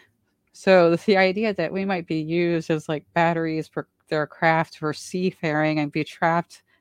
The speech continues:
having to pilot for them <laughs> kind of freaks me out a little bit. Like, I would do it voluntarily once in a while, but I don't wanna do that for, like,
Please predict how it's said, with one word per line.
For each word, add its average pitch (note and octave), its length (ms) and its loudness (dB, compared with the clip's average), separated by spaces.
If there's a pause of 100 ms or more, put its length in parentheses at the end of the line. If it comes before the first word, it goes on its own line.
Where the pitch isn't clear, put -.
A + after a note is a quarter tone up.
having E3 320 2
to - 140 -18
pilot E3 500 -2
for D3+ 180 -6
them F3+ 340 2
<laughs> - 60 -20
kind D4 260 -2
of C4 80 -2
freaks - 480 -10
me D#3+ 160 -4
out D3 180 -6
a - 80 -8
little - 380 -10
bit. - 220 -14 (480)
Like, G3+ 160 0
I C4+ 120 4
would C#4+ 180 -2
do A#3 100 0
it E3+ 180 0
voluntarily F3 840 0
once F3 260 -6
in F#3 80 -2
a F3 80 0
while, F3+ 320 2
but F3 120 -4
I B3 120 0
don't C4+ 140 0
wanna F#3+ 220 -2
do F3+ 160 -4
that D#3+ 240 -2
for, D#3 180 -4
like, D3 240 -2